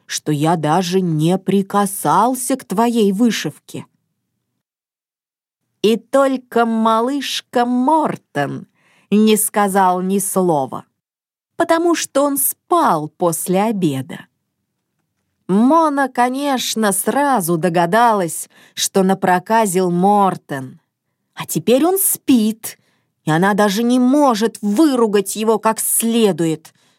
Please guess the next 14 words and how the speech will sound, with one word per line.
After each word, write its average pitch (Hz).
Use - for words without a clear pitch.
Он 180
лежал 196
в 180
своей 202
кроватке 233
с -
таким 269
невинным 285
видом, 277
что -
Мона 247
рассердилась 202
еще 202
больше. 160